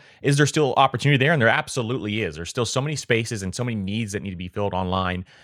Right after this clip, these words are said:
um, that I think it's just one of the most powerful ways to kinda leverage your time and energy and be able to reach the most amount of people. So that is, um, some really cool examples too. And I love those newsletters too. I'm probably subscribed to fifty of 'em right now,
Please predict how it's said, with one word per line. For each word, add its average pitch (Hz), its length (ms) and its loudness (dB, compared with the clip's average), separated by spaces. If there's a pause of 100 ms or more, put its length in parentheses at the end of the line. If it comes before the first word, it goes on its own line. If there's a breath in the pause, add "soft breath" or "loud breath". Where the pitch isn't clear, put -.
(140 loud breath)
um, 98 420 2
that 104 140 4
I 104 60 2
think 107 180 -4
it's 98 100 -6
just 104 140 -4
one 113 160 2
of 117 60 0
the 107 80 2
most 101 320 -4 (180)
powerful 180 520 4
ways 117 300 4
to - 80 -8
kinda 104 180 2
leverage 101 440 2
your 101 120 0
time 98 320 0
and 92 100 -2
energy 95 380 -4
and 92 100 -2
be 101 60 -2
able 110 140 0
to 101 60 -4
reach 107 360 -10 (300 soft breath)
the 107 80 4
most 110 340 4
amount 95 180 2
of 78 80 -2
people. 80 320 -6
So 85 240 -2 (340 loud breath)
that 127 140 4
is, 127 180 2
um, 107 460 2
some 120 220 4
really 113 220 6
cool 107 200 2
examples 95 420 0
too. 113 100 2
And 107 80 4
I 120 40 4
love 120 180 4
those 104 160 0
newsletters 104 440 2
too. 98 160 2
I'm 90 80 2
probably 95 220 0
subscribed 90 480 0
to 80 180 -2 (160)
fifty 92 300 -2
of 78 100 2
'em 82 120 -4
right 82 140 0
now, 80 300 -2